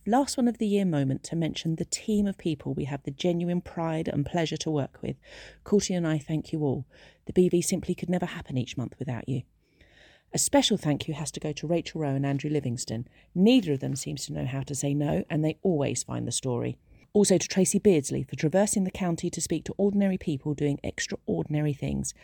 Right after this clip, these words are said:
and for being really rather special. To my own personal cheerleader, Heather Brown, and her frankly rubbish cooking and photography. To Roger Guttridge, not only for his encyclopedic local knowledge, but for also his ever-ready help and advice. And of course, the powerhouse duo of Fanny Charles and Gay Perry Weir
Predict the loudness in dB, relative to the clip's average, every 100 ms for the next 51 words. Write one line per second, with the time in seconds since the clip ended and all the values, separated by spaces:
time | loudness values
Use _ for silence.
0 | _ _ _ 2 2 2 0 0 2 2
1 | 0 0 -2 -4 -4 -4 -6 -8 _ -20
2 | -20 -14 -2 4 4 4 2 -2 -2 -4
3 | 2 2 4 2 0 0 0 0 0 0
4 | 0 0 0 -2 -4 -4 -2 0 2 2
5 | 0 -2 0 2 2 -2 -4 -4 -2 -4
6 | -4 -12 -18 -18 -18 _ 0 4 4 4
7 | 2 0 -2 -6 -8 _ -2 -2 2 4
8 | 4 2 0 2 2 2 -2 -4 -2 0
9 | 0 0 0 0 0 2 0 0 -4 -2
10 | 0 0 0 0 0 0 -2 2 2 2
11 | 0 0 -2 -2 -4 -4 -2 -4 -6 -10
12 | _ _ _ _ _ 2 4 4 2 0
13 | 0 -4 0 4 4 4 0 2 2 2
14 | 0 0 0 0 0 -2 0 0 0 0
15 | 0 0 2 0 -2